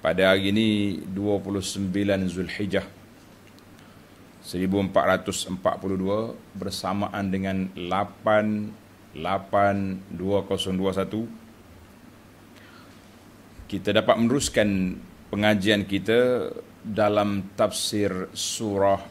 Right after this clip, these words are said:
Asy-Syu'ara. Surah Asy-Syu'ara, surah yang kedua puluh enam,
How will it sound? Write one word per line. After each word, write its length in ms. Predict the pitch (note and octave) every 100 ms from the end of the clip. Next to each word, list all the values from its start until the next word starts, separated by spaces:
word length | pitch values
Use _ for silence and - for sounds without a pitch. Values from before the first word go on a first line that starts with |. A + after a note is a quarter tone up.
| -
Asy-Syu'ara. 1300 | G#2+ G#2 - - - G#2+ E2 F2+ F2+ F#2+ G2 G#2+ - - - - - - - - - - - - - - - - - - - - - - -
Surah 400 | - - A#2 D#3 -
Asy-Syu'ara, 680 | A#2+ - A2+ A#2 A#2+ C#3 -
surah 460 | - A#2+ A#2+ C3+
yang 220 | A#2 A2+ -
kedua 340 | A2 G#2+ A2
puluh 240 | G2+ G#2
enam, 400 | F#2+ F#2+ A2 C3